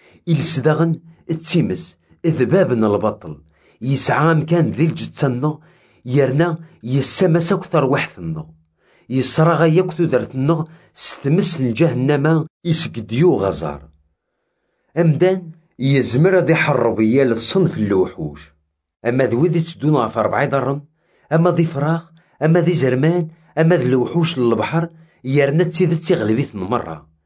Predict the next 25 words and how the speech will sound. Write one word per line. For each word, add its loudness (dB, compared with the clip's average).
Ma -2
d 0
iles, -2
ulac 0
amdan 2
i 2
yezemren 2
ad 2
t-yeɣleb. -2
Yeččur 4
d -2
ssem 0
ineqqen, -4
d -2
lehlak 0
ur 2
nesɛi 0
ddwa. -4
Iyes 0
i 4
nḥemmed 0
Sidi 0
Ṛebbi, 0
a -2
baba-tneɣ, 0